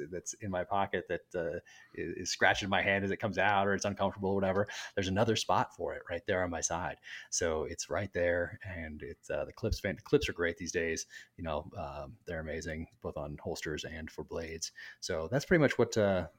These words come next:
what I'm leaving, what, what I'm, what I grab when I leave the house, you know, other than the phone and the wallet, of course. But, uh, one fixed blade, one, uh, blade for opening packages that's a folder,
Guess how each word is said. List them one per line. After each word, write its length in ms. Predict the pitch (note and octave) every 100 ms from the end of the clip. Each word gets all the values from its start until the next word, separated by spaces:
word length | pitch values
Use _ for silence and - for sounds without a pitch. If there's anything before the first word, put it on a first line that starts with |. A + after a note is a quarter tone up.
| -
what 160 | A2+
I'm 120 | G2 F2+
leaving, 320 | F2 F2 E2 - _
what, 180 | G2 -
what 100 | A2
I'm, 180 | F#2 F#2 _ -
what 100 | A2
I 100 | F#2
grab 260 | F2 F2+ E2
when 100 | E2
I 40 |
leave 160 | D#2+ D#2
the 80 |
house, 340 | - C#2 C2+ -
you 60 |
know, 80 | D2+
other 140 | D#2 D#2
than 120 | D2
the 80 | D2
phone 240 | D#2 D2
and 60 | D2+
the 40 |
wallet, 360 | D2 D2 - -
of 60 | A2+
course. 320 | - - - - - - -
But, 220 | C#2 -
uh, 140 | D#2+
one 140 | D2+ A2
fixed 240 | A2+ -
blade, 200 | G2+ F#2
one, 300 | F#2 F2+ F2
uh, 140 | F2+ E2
blade 240 | F2 E2
for 320 | - D#2 D#2 - -
opening 360 | F#2 E2 E2 D#2
packages 500 | F2+ D#2+ D#2 D#2+ D#2
that's 220 | D#2 -
a 220 | D#2+ D2+ -
folder, 460 | F2 D2+ D2+ D2